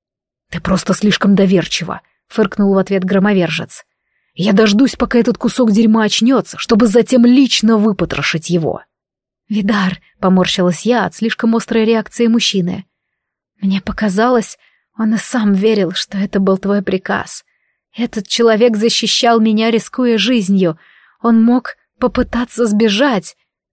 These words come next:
«Что ты предлагаешь?» — недовольно фыркнул мужчина. «Просто поговорить с ним». Видимо, мои методы великому Асуру совсем не нравились, ибо он лишь скривился, недовольно поджимая губы.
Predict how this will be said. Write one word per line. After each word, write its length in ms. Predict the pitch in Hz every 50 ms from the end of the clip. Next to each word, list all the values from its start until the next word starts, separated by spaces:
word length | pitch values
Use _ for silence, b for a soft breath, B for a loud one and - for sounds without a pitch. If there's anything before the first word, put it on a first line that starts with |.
| _ _ _ _ _ _ _ _ _
«Что 320 | _ - - - - 180 -
ты 100 | - 170
предлагаешь?» — 800 | - 180 190 175 190 180 170 165 214 226 226 220 208 - - - _ _ _ _ _ -
недовольно 480 | 185 185 180 185 180 208 208 196 196
фыркнул 400 | 185 - 208 185 - - 196 190
мужчина. 540 | 190 196 190 - - - 185 170 170 190 - _ _ _ _ _ _ _ _ _ _ _ _ _ _ _
«Просто 340 | - - 190 185 - - 196
поговорить 540 | - 226 202 220 233 233 226 233 262 240
с 100 | - -
ним». 240 | - 202 190 185 170 - _ _ _ _ _ _ _ _ _ _ _ _ _ _ _ _ _
Видимо, 420 | 175 165 170 175 175 226 226 247
мои 220 | 240 262 254 254 254
методы 460 | 233 226 226 233 - 233 214 233 226
великому 480 | 208 226 220 226 - - 214 214 214
Асуру 360 | 214 202 - - 233 226 226 208
совсем 520 | - - 208 190 - - - 226 240 220
не 80 | 185 180
нравились, 680 | 180 196 208 220 214 180 185 - - - - - - b b b b b b b
ибо 200 | b 226 226 220
он 140 | 254 262 247
лишь 180 | 247 269 254 -
скривился, 800 | - - - 220 226 208 226 262 294 269 - - - 247 220 - _ _ _ _
недовольно 500 | 196 208 196 214 208 233 277 269 240 214
поджимая 460 | 196 196 180 196 214 226 240 233 220
губы. 400 | 208 214 254 240 180 170 151 -